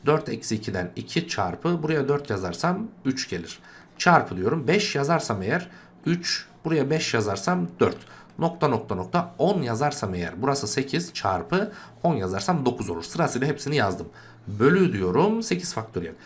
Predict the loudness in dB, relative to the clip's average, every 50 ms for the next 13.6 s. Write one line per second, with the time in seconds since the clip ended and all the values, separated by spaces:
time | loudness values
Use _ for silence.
0 | -20 -18 -10 -4 2 4 4 6 6 6 4 4 4 2 0 2 2 4 4 4
1 | 4 2 2 2 0 0 0 0 -2 -2 -4 -4 -6 -8 -8 -10 -12 -16 -20 -20
2 | -20 -20 -20 -12 -4 0 2 2 2 2 -2 -8 -12 -14 -20 _ -20 -10 -6 -6
3 | -6 -2 0 0 0 2 2 2 2 2 2 4 4 4 4 4 4 2 2 0
4 | 0 -2 -2 -2 -2 -2 -2 2 2 2 2 2 0 -6 -10 -12 -20 -20 -10 -4
5 | 0 0 0 2 0 0 0 -2 0 0 0 0 2 2 2 2 2 2 0 -2
6 | -4 -2 0 0 0 0 0 0 0 0 0 0 0 -2 -2 -2 -2 -2 -2 0
7 | 0 0 0 0 0 0 0 0 0 0 0 -2 -2 -2 -2 -4 -2 -2 -2 -2
8 | -2 -4 -4 -8 -16 -18 -12 -6 -4 -4 -4 -2 -4 -6 -2 -2 -2 -2 0 0
9 | 2 4 4 4 2 0 -4 -10 -14 -16 -16 -16 -16 -4 2 4 6 6 6 4
10 | 0 -2 -2 -2 -4 -4 -4 -4 -4 -6 -6 -2 0 0 0 0 -2 -8 -4 0
11 | 2 2 2 0 -4 -10 -12 -6 0 2 4 4 2 2 -2 -6 -4 0 0 0
12 | 0 0 0 2 2 2 2 2 2 2 2 2 2 0 0 0 2 2 0 0
13 | 0 0 0 0 0 0 -2 -2 0 -2 -2 -4